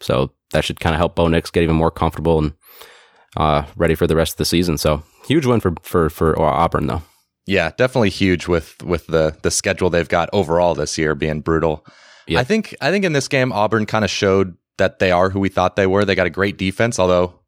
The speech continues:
Speaker 2: early in the game, it did not look like that the first few possessions, but they settled down and pretty dominant the rest of the game.
Speaker 1: Yeah.
Speaker 2: And Bo Nix,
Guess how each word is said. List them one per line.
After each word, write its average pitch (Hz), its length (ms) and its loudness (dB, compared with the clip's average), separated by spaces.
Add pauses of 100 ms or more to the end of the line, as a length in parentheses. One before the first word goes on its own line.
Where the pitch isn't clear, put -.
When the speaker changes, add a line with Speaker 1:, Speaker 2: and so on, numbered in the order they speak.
(460)
Speaker 2:
early 98 220 2
in 98 60 2
the 95 80 0
game, 95 220 0
it 101 80 -4
did 92 120 -4
not 98 220 -2
look 107 180 -2
like 110 180 0
that 117 200 2
the 101 60 -4
first - 280 -2
few 101 140 0
possessions, 98 500 -2
but 90 200 -4
they 92 200 2 (200)
settled 92 340 0
down 85 300 2
and 78 240 -6 (580)
pretty 98 180 -2
dominant 87 380 0
the 85 80 -2
rest 90 240 0
of 82 60 -8
the 82 80 0
game. 85 320 -2
Speaker 1:
Yeah. 85 240 2 (260)
Speaker 2:
And 117 260 2
Bo 165 180 2
Nix, 139 600 -2